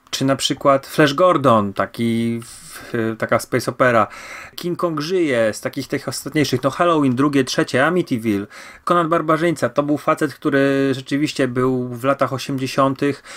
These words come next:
siedemdziesiątych na, na topie, robił masę, masę filmów, czy dobrych, czy złych, no, tutaj już kwestia oceny indywidualnej, ale, no, miał, miał sporo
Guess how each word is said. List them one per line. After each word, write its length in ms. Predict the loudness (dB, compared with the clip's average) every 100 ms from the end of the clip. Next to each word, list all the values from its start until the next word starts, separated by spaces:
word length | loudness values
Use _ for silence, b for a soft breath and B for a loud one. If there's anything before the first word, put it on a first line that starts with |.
| B B
siedemdziesiątych 840 | -4 0 0 0 2 0 2 -2 0
na, 440 | 0 2 2 0
na 180 | -2 -2
topie, 460 | 0 -2 0 2 4 2 0
robił 540 | 0 0 0 -2 -2
masę, 640 | -2 -2 0 0 0 0 -2
masę 340 | -2 -2 -4
filmów, 520 | -2 0 0 -2 -6 B B B B -12
czy 140 | -6 0
dobrych, 380 | 2 2 0
czy 140 | 0 -4
złych, 280 | 0 0 0
no, 80 |
tutaj 300 | -4 0 2
już 200 | 2 -2
kwestia 640 | -6 -4 -4 2 2 2 0 _ _ -20 _ _ _ _ -20 -8
oceny 340 | -4 0 0
indywidualnej, 840 | 2 0 -2 0 2 4 2 0 -4 B B B B -10
ale, 280 | 0 4 4
no, 120 | 2
miał, 280 | 0 4 4
miał 340 | 4 2 2 -6 -20 _ -20 -20 -20 _
sporo 640 | -8 -8 0 2 2 0